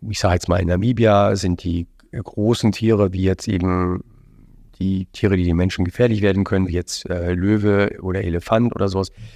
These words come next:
das sind alles Tiere, die alle nördlich von Etosha leben. Und es gibt einen großen Zaun, einen Veterinärzaun,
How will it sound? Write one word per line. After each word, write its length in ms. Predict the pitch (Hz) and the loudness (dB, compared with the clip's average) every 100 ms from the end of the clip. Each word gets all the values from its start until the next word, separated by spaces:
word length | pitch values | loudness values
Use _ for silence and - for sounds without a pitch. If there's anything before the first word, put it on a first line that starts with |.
| - - | -20 -8
das 200 | - 90 | -4 -2
sind 160 | 92 90 | -2 0
alles 240 | 90 87 | -2 -4
Tiere, 260 | - 95 90 | -6 -4 -4
die 160 | 87 | -4
alle 220 | - 90 90 | -4 -2 0
nördlich 480 | 90 90 - 92 | 0 0 -2 -6
von 140 | - 85 | -4 -4
Etosha 380 | 87 110 - 110 | -2 -4 -2 0
leben. 380 | 104 104 107 - _ _ _ - | 2 2 0 -2 _ _ _ -8
Und 120 | 110 | -6
es 100 | - | -4
gibt 180 | - - | -6 -4
einen 120 | 92 | -4
großen 420 | 92 107 131 107 | -2 -2 0 0
Zaun, 380 | - 92 107 120 | -2 0 2 2
einen 160 | 95 98 | 0 -2
Veterinärzaun, 1120 | 92 95 90 90 120 135 - 131 131 135 | -4 -2 -2 0 -2 -4 -2 0 2 2